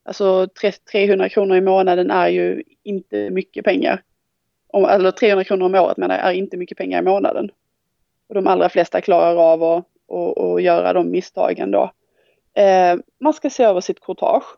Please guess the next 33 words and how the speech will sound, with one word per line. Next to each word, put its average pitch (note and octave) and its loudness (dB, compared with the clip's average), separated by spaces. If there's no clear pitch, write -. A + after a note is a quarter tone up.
så - -14
att - -10
man F3+ -4
inte F#3+ -4
gör F3 2
det F3+ -4
misstaget F#3 -2
som F#3+ -4
jag F3+ 2
gjorde, F#3 0
utan G3 -8
man G3 -4
har G#3 -4
rätt G3+ -8
courtage. G3 -2
Eh, F#3+ 2
det G3+ -4
är G#3 0
ju G3 -6
jättebra F#3+ 0
nu F#3+ -2
med F3 0
både F3+ 2
Nordnet F3+ -4
och - -2
Avanza F#3 -2
att - -4
man, F#3 -4
eh, - -2
i - 0
början F#3 2
då - -2
har - 0